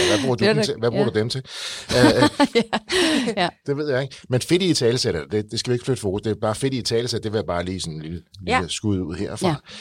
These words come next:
Speaker 2: Ja.
Speaker 1: Øhm, men I kon-, øh, bygger jo videre på konceptet.
Speaker 3: Det gør
Speaker 1: Og
Speaker 3: vi.
Speaker 1: nu står I så derinde i Løvens Hule.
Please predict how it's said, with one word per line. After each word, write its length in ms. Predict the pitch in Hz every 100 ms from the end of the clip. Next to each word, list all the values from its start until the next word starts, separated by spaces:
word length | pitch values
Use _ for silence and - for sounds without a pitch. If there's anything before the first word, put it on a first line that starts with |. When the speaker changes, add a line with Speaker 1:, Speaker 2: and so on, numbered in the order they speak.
| - -
Speaker 2:
Ja. 320 | - 85 76 71
Speaker 1:
Øhm, 160 | 69 85
men 120 | 104
I 60 | 113
kon-, 220 | 113 104 -
øh, 60 | 85 -
bygger 180 | 117 113
jo 60 |
videre 180 | 104 143
på 80 | 147
konceptet. 420 | 90 78 - - _ _ _ -
Speaker 3:
Det 100 | 226
gør 120 | 185
Speaker 1:
Og 80 | 180
Speaker 3:
vi. 40 |
Speaker 1:
nu 60 | 147
står 240 | - 135
I 40 | 120
så 100 | 117
derinde 360 | 117 85 85
i 20 |
Løvens 300 | 80 71 78
Hule. 260 | - 53 -